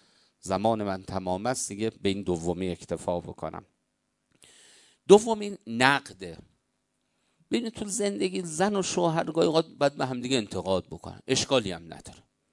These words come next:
چه کسی بهتر از زن و شوهر که عیب هم رو ببینن به هم بگن. ببینید نقد ممکنه گاهی اوقات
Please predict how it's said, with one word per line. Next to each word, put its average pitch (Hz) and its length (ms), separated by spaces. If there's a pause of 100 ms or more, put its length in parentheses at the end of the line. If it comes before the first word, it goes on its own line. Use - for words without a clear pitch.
(380)
چه 180 140
کسی 180 300
بهتر 156 480
از 92 160
زن 90 200
و 87 60
شوهر 87 420 (260)
که 120 180
عیب 139 260
هم 131 300
رو 147 100
ببینن 156 440
به 90 100
هم 87 220
بگن. 65 280 (1160)
ببینید 233 400
نقد 170 540
ممکنه 151 460
گاهی 143 180
اوقات 113 260